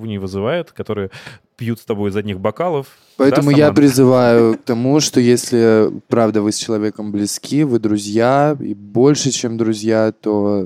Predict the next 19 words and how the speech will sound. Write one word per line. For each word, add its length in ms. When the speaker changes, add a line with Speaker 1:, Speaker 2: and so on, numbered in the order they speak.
Speaker 2:
рассказывайте 880
об 160
этом, 320
признавайтесь. 920
И, 500
а, 360
во-первых, 480
вам 180
станет 400
легче, 460
и 400
человек, 520
возможно, 380
который 380
рядом 280
с 140
вами, 260
поймет, 480
может, 320